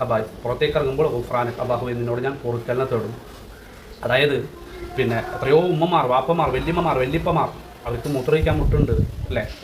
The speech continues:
അവർക്ക് പുറത്തു പോകുന്നില്ല, ഡോക്ടർ അവർക്ക് ട്യൂബ് ഇട്ട് കൊടുത്തു. ആ ട്യൂബിലൂടെയൊക്കെ മലമൂത്ര വിസർജനം നടത്തിക്കൊണ്ടിരിക്കുന്ന ആളുകൾ, നമുക്കതൊന്നുമില്ല, തിന്നുന്നു, കുടിക്കുന്നു, സുഖമായി, ആ, അത് ദഹിച്ചതിന് ശേഷമുള്ള മാലിന്യങ്ങൾ പുറത്തേക്ക് പോകുന്നു, അല്ലേ?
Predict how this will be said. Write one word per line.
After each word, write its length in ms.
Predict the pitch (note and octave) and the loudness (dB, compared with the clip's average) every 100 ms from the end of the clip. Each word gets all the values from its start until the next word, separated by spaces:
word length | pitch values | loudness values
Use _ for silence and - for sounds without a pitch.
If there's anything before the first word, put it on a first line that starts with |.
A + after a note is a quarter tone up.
| - | -10
അവർക്ക് 180 | B2 B2 | -8 -6
പുറത്തു 340 | D3+ D3+ D3 F#3+ | 0 0 2 0
പോകുന്നില്ല, 480 | F#3 D#3+ C3 A2 G2 - - - | 2 2 0 4 4 4 2 -2
ഡോക്ടർ 300 | A2+ A#2+ - | -2 0 2
അവർക്ക് 260 | D3+ D3+ D3 | 0 0 -4
ട്യൂബ് 180 | C#3 D#3+ | -2 0
ഇട്ട് 140 | E3 | 2
കൊടുത്തു. 240 | C#3 G#2+ B2 - - - - | 2 2 -4 -10 -16 -16 0
ആ 80 | C3+ | 2
ട്യൂബിലൂടെയൊക്കെ 640 | D#3+ C#3 D3+ F3 D#3 F3 | 2 2 4 6 6 6
മലമൂത്ര 380 | D#3+ D3+ D3+ D#3+ | 4 4 2 2
വിസർജനം 480 | D#3 D3+ D3 D#3 D#3+ D3 | 0 -2 -2 0 -2 -2
നടത്തിക്കൊണ്ടിരിക്കുന്ന 720 | B2+ - C3+ C#3 C3 B2 B2+ | -4 -4 -4 -2 -2 -2 -2
ആളുകൾ, 280 | A#2 A2 A#2+ - | -2 -2 -8 -10
നമുക്കതൊന്നുമില്ല, 640 | A2+ C#3+ D3+ D3 D3 A#2 A2+ - | -6 0 0 2 0 -2 -6 -8
തിന്നുന്നു, 340 | B2 C3 D3 C#3+ | -6 -2 -4 -4
കുടിക്കുന്നു, 380 | B2+ D3 C#3 B2 - - - - | -4 -2 -2 -2 -6 -14 -18 0
സുഖമായി, 540 | C3+ E3 E3 F3 C#3 - - - - | 4 6 6 6 0 -6 -16 -16 0
ആ, 40 | C3 B2 A#2 - | 4 6 4 0
അത് 100 | C#3 | -2
ദഹിച്ചതിന് 480 | D3 D3 D3 E3 F3 | 2 2 2 0 0
ശേഷമുള്ള 600 | E3 D3+ D3+ E3+ D3+ D3 | 4 2 4 0 2 0
മാലിന്യങ്ങൾ 520 | C#3 C3+ D3 D3 C3+ | 2 2 0 0 -2
പുറത്തേക്ക് 400 | C3+ B2+ C3+ B2+ | -2 -4 -2 -2
പോകുന്നു, 420 | C3 B2 A2+ A2 - - - - | -2 -4 -4 -4 -6 -10 -12 -6
അല്ലേ? 200 | B2 | -4